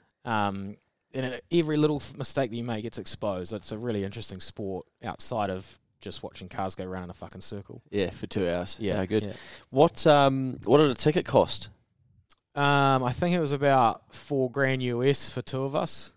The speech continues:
Speaker 2: Shit.
Speaker 1: Yeah.
Speaker 2: Yeah,
Speaker 1: It was an
Speaker 2: uh,
Speaker 1: expensive trip in terms of getting there, accommodation.
Speaker 2: Yeah, where
Speaker 1: Getting
Speaker 2: did you
Speaker 1: there,
Speaker 2: stay?
Speaker 1: uh,
Speaker 2: Did you go to
Speaker 1: in the
Speaker 2: Sentosa Island?
Speaker 1: Yeah, we went to Sentosa, went to Universal and did some roller coasters. And,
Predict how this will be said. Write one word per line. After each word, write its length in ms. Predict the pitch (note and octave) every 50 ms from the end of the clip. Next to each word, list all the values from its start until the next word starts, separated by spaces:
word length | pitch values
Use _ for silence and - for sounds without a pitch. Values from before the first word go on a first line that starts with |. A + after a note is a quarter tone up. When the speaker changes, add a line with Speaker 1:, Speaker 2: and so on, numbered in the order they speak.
| _ _
Speaker 2:
Shit. 460 | - - - - - - F#2 F#2 - - _ _ _ _ _
Speaker 1:
Yeah. 200 | - A#2+ A#2+ A2+ -
Speaker 2:
Yeah, 100 | - -
Speaker 1:
It 40 | -
was 160 | D#3 D#3+ D#3
an 80 | E3+ E3
Speaker 2:
uh, 40 | -
Speaker 1:
expensive 480 | F3+ - - G3 G3 - - D#3 -
trip 300 | - - - D#3 C#3+ - B2
in 100 | C3 B2
terms 240 | A#2 C#3 C3+ A#2+
of 120 | B2 A2+ G#2
getting 260 | - C3+ B2+ C3 B2+
there, 200 | B2+ B2+ A#2+ A2
accommodation. 760 | A2 - - C3+ B2+ A#2+ A#2+ A#2+ A#2 - - B2 A#2+ A#2 A2 - _ _ _ _ _ _ _ _ _ _ _ -
Speaker 2:
Yeah, 100 | - A2+
where 120 | A#2+ C#3+
Speaker 1:
Getting 180 | D3+ E3+ F3 F3+
Speaker 2:
did 100 | F3+ F3+
you 60 | F3 E3
Speaker 1:
there, 200 | C#3 D3+ C#3+ A2
Speaker 2:
stay? 60 | G2+ - _ _ _ _ _ _ _ _ _ _ _ _ _ _ _ _ _ _ _ _ _ _ _ -
Speaker 1:
uh, 160 | C3 C3 C3
Speaker 2:
Did 60 | C3+
you 40 | C#3
go 140 | C#3 C3+ B2+
to 160 | B2+ B2 C3
Speaker 1:
in 80 | B2+ A#2+
the 60 | -
Speaker 2:
Sentosa 340 | B2+ B2+ B2+ A#2 A#2 A2+ A#2+
Island? 300 | C#3 D#3+ F3 F#3 F3+ - -
Speaker 1:
Yeah, 220 | - D3+ D3+ D3+
we 80 | D3 D3
went 100 | D3+ D3+
to 60 | - -
Sentosa, 600 | - - C#3+ B2+ - C#3+ C#3 C#3 C#3 C#3 C#3+ C#3
went 140 | C#3 C#3 B2+
to 80 | B2
Universal 520 | C3+ C3 A#2+ G#2+ A2+ B2+ C3 C3 - C#3+ C3+
and 60 | C3
did 100 | B2+ A#2
some 140 | - A#2+ A2
roller 220 | A2 A2+ A#2+ A#2
coasters. 680 | - - C3 B2 A#2+ - - C3 B2+ B2 B2 A#2+ A#2+ B2
And, 280 | A#2 G2+ G2+ G#2 G#2+